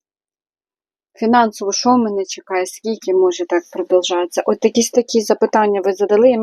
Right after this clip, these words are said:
і знаєте, ніби як, ем, така, таке прохання до Всесвіту: «Покажи мені, покажи, що робити. Дай мені відповідь, да, на це запитання, покажи мені, Всесвіт». Хтось молиться, хтось ангела-охоронця просить,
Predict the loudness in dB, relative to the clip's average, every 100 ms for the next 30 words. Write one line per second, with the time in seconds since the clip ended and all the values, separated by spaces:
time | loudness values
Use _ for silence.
0 | -4 -6 -6 -4 -4 -2 -2 0 0 -2
1 | -18 -20 -20 -20 -2 0 2 0 -2 0
2 | 0 0 0 0 0 0 0 0 0 -2
3 | -4 0 0 0 -4 -6 -6 -6 0 2
4 | 2 0 -4 -4 -8 -10 -10 -6 -6 -6
5 | -2 -2 -2 -6 -4 -2 -2 2 2 2
6 | -2 -8 -10 _ _ _ _ -6 0 2
7 | 4 0 -2 -6 -12 -10 -6 -4 -2 0
8 | -2 0 -2 -2 -4 -4 2 4 2 0
9 | -8 -8 -2 2 4 4 2 0 -2 -4
10 | -10 0 0 2 2 2 0 -4 -6 -8
11 | 0 0 2 0 -2 -8 -8 -2 2 2
12 | 2 -4 -4 -4 -2 -8